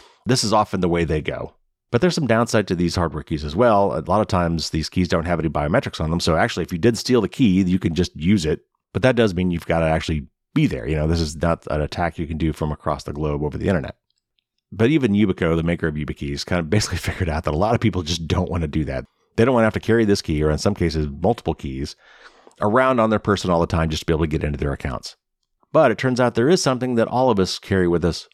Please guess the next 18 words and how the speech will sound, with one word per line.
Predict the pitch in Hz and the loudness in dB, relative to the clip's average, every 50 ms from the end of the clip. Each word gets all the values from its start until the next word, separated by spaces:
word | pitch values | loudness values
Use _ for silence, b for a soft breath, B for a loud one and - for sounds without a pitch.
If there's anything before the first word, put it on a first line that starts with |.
| _ _ - | _ _ -2
all | 98 92 90 85 | 0 0 0 0
the | 78 | -2
time | - - - - 131 | -4 -6 -6 -8 -8
these | 95 92 - | -8 -10 -10
days, | - - - 78 - | -10 -10 -10 -8 -6
and | 78 78 | -4 -2
that | 80 82 85 | 0 0 0
is | 85 80 | 0 0
your | 82 76 | -2 -2
smartphone. | 73 - - - 69 62 - - - - - - B B B B B B B B | -4 -4 -6 -6 -8 -8 -8 -10 -12 -12 -14 -16 B B B B B B B B
So | - - 107 90 | -2 0 0 2
the | 95 | 2
compromise | - - 170 180 165 131 113 104 101 90 80 - _ _ | 2 2 2 2 2 2 2 2 2 2 0 -6 _ _
with | - 92 87 - | -2 -2 -2 -2
passkeys | - - - 113 110 - - - 78 76 76 73 69 | -2 -2 -2 0 0 -2 -2 -4 -2 -2 -2 -2 0
basically | - 101 120 123 - - 107 101 98 85 - - - - | 2 2 2 2 2 2 2 2 2 0 -2 -8 -6 -2
allows | 92 85 85 95 101 98 98 92 85 73 78 | 0 0 2 2 2 2 2 2 0 -4 -2
your | 80 87 92 101 107 107 101 98 95 92 90 | 0 2 4 4 4 4 4 2 2 0 -2